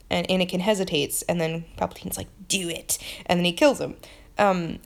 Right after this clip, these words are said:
and Anakin is like, "That wasn't the Jedi way," blah, blah, blah, blah. Um, and so,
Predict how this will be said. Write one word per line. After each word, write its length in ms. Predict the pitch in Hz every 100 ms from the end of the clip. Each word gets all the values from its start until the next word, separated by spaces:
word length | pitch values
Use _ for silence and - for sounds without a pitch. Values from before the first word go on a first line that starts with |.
| -
and 260 | 185 175
Anakin 300 | - 185 180
is 140 | 180 175
like, 160 | 165
"That 140 | 175 165
wasn't 240 | 180 175
the 60 | 165
Jedi 280 | 165 165 180
way," 320 | 262 254 254
blah, 120 | 196
blah, 160 | 180 180
blah, 100 | 196
blah. 480 | 285 285 262 247 -
Um, 440 | 190 180 175 170 - - - - - - - -
and 240 | 214 208
so, 640 | - 220 208 202 196 185